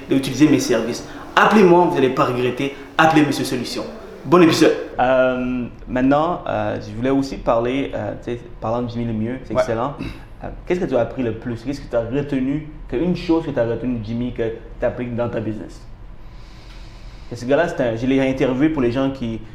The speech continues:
Speaker 1: ne savent pas, je l'ai interviewé dans les épisodes précédents. Euh, si vous voulez l'écouter, et vous, allez-y, c'est, c'est, il amène plein de valeurs, il donne plein de trucs. Maintenant, Nicolas, dis-moi, qu'est-ce que t'as appris ? Juste une chose que Jimmy peut,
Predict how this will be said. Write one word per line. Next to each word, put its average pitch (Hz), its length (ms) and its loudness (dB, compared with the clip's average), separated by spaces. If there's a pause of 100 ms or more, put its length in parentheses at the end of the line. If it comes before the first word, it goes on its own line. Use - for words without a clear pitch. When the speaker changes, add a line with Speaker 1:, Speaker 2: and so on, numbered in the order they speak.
(120)
Speaker 1:
ne 117 200 0
savent 113 300 0
pas, 135 220 2
je 113 100 -6
l'ai 113 100 0
interviewé 110 380 -2
dans 117 140 -4
les 107 200 -4
épisodes 110 280 -4
précédents. 110 480 -4 (420)
Euh, 107 480 2
si 107 140 -10
vous 107 60 -6
voulez 113 140 0
l'écouter, 123 520 -4 (360)
et - 40 -12
vous, 104 260 -6
allez-y, 113 460 -4 (180)
c'est, 101 300 -10
c'est, 98 160 -12
il 98 120 -8
amène 107 280 -4
plein 117 180 -4
de 117 80 -4
valeurs, 113 300 2
il 107 220 -6
donne 110 180 -4
plein 120 200 -4
de 120 60 -4
trucs. 147 260 -6 (380)
Maintenant, 123 300 -4 (320)
Nicolas, 117 260 2
dis-moi, 120 320 -4 (100)
qu'est-ce 147 120 -8
que 151 60 -8
t'as 113 80 0
appris ? 117 240 -4
Juste 147 120 -6
une 143 140 -2
chose 139 200 -4
que 120 80 -6
Jimmy 113 220 -4
peut, 107 280 -4